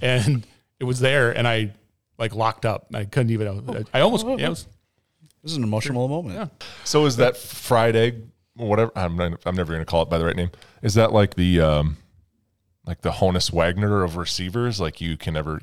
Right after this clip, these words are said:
Speaker 3: they're hard to find? Like, is
Speaker 1: Yeah.
Speaker 3: there
Speaker 1: Oh,
Speaker 3: only,
Speaker 1: they're
Speaker 3: like, six in existence? Could you take that thing to Antiques Roadshow and get a pile of cash for it?
Speaker 1: But I've heard some people, some collectors online pay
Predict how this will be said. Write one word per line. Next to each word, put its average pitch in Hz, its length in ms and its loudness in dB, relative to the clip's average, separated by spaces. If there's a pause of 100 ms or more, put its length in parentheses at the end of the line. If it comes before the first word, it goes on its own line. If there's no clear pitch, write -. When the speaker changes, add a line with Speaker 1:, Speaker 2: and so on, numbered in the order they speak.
(140)
Speaker 3:
they're - 120 -4
hard 82 180 -4
to - 40 -12
find? 95 380 -4 (120)
Like, - 200 -6
is 120 80 2
Speaker 1:
Yeah. - 20 0
Speaker 3:
there 90 120 0
Speaker 1:
Oh, - 20 2
Speaker 3:
only, 156 140 6
Speaker 1:
they're 127 80 4
Speaker 3:
like, - 140 -4 (260)
six - 360 -4
in 95 80 0
existence? 85 500 -2
Could 117 200 2
you 165 80 6
take 135 300 0
that 110 200 4
thing 104 160 4
to 98 100 0
Antiques 92 520 -2
Roadshow 92 600 2 (300)
and 90 100 -10
get 95 120 -2
a - 20 0
pile 87 320 2
of 80 60 -6
cash 107 320 -2
for - 240 -10
it? - 100 -10
Speaker 1:
But 143 300 2
I've 131 320 2
heard 151 360 0
some 143 280 2
people, 151 240 0
some 139 180 -2
collectors 131 500 -2
online 113 420 2
pay 104 360 -2